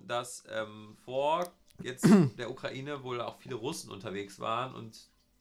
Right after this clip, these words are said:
Speaker 1: da irgendwie mit vollen Taschen rumgelaufen sind und das ist natürlich das Hauptklientel
Speaker 2: Tja,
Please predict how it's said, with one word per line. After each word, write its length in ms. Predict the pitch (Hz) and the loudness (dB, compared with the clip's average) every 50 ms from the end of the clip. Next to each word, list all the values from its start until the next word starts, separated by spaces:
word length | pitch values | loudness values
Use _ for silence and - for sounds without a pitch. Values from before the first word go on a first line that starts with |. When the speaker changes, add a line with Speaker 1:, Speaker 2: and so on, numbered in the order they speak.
| _ _ _ _ | _ _ _ _
Speaker 1:
da 420 | - 113 110 110 107 107 107 95 | -4 0 0 2 2 2 0 -2
irgendwie 180 | 104 113 113 107 | -4 -8 -10 -10
mit 160 | 107 101 95 | -10 -10 -6
vollen 280 | - 107 104 104 107 101 | -4 -4 -4 -4 -6 -6
Taschen 260 | - 107 98 95 110 | -8 -8 -8 -8 -12
rumgelaufen 500 | 107 101 98 104 101 98 98 101 - 113 | -14 -10 -8 -6 -6 -6 -6 -6 -10 -12
sind 220 | 101 107 117 120 113 | -12 -10 -10 -10 -12
und 100 | 110 98 107 | -10 -10 -10
das 80 | 101 | -10
ist 60 | 104 113 | -8 -10
natürlich 240 | 104 95 110 104 107 | -10 -10 -10 -10 -10
das 160 | 101 - - | -12 -10 -4
Hauptklientel 1000 | 107 110 110 - - - - 113 113 113 107 95 92 - 101 104 107 113 120 120 - - - | -2 -2 -2 -4 -10 -20 -14 -10 -8 -8 -8 -8 -8 -6 -2 -2 -2 -2 -4 -8 -12 -10 0
Speaker 2:
Tja, 160 | - 127 | 2 2